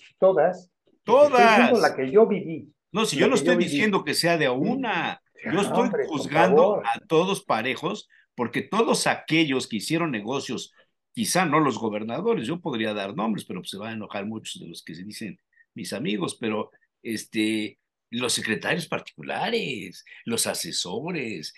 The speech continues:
Speaker 2: el compadre que compraban terrenos
Speaker 1: Ujú,
Speaker 2: aquí y allá.
Speaker 1: sí, sí,
Speaker 2: Bueno,
Speaker 1: sí.
Speaker 2: ahí,
Speaker 1: Digo,
Speaker 2: ahí les va un dato y piénsenlo, porque hay otros temas, ya nos metimos mucho en esto. Me gustan los temas así polémicos de estos ciudadanos,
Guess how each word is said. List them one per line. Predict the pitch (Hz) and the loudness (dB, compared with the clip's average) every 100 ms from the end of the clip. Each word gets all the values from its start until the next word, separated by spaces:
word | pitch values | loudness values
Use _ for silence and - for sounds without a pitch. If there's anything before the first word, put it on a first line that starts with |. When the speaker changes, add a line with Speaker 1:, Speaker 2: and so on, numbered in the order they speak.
| - - | -18 -6
Speaker 2:
el | 113 110 | -4 -2
compadre | - 101 90 101 113 160 156 143 - | -4 -8 -4 -2 0 0 0 -2 -4
que | 214 | -8
compraban | 107 95 117 139 135 | -10 -6 -4 -2 -2
terrenos | 120 98 107 135 131 226 | -4 -4 -4 -4 0 2
Speaker 1:
Ujú, | 277 | 4
Speaker 2:
aquí | 302 302 | 4 4
y | 185 | 2
allá. | 113 117 120 220 | -4 0 0 0
Speaker 1:
sí, | 196 | 0
sí, | 214 - | -2 2
Speaker 2:
Bueno, | 214 - | 2 2
Speaker 1:
sí. | - | 2
Speaker 2:
ahí, | 214 240 | 4 4
Speaker 1:
Digo, | 196 214 - 147 | 4 2 2 0
Speaker 2:
ahí | 220 262 | 2 4
les | 240 180 | 2 6
va | 214 | 6
un | 214 180 | 6 4
dato | 175 - 285 - _ _ _ _ _ _ _ | 4 4 0 -2 _ _ _ _ _ _ _
y | 156 - | -8 -6
piénsenlo, | 165 165 160 135 - 98 85 | 0 4 4 2 -4 -6 -10
porque | - 92 - | -12 -12 -6
hay | 131 131 | -4 -2
otros | 143 135 - | -4 -4 -2
temas, | 151 151 101 | -2 0 -2
ya | 113 | -4
nos | 127 107 | -4 -8
metimos | 107 92 127 113 | -10 -10 -8 -8
mucho | 113 117 117 | -8 -10 -8
en | 113 | -8
esto. | 131 - | -8 -8
Me | 180 | -6
gustan | 226 233 135 | -4 -4 -6
los | 127 - | -6 -8
temas | 156 156 104 | -8 -8 -10
así | 95 123 | -10 -12
polémicos | 107 90 107 101 - 87 | -10 -8 -6 -8 -12 -12
de | 104 | -12
estos | 104 92 | -12 -12
ciudadanos, | 92 87 87 98 98 - | -10 -10 -8 -10 -10 -16